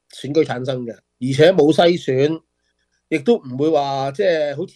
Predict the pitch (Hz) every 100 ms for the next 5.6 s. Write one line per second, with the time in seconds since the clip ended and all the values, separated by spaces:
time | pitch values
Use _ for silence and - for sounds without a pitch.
0 | 127 160 175 147 170 151 160 147 143 160
1 | 180 - 120 117 117 113 131 147 151 151
2 | 151 147 151 165 - - _ _ - 139
3 | 151 160 175 156 139 143 143 139 131 147
4 | 143 143 143 139 139 160 147 _ 135 135
5 | - 175 180 170 143 131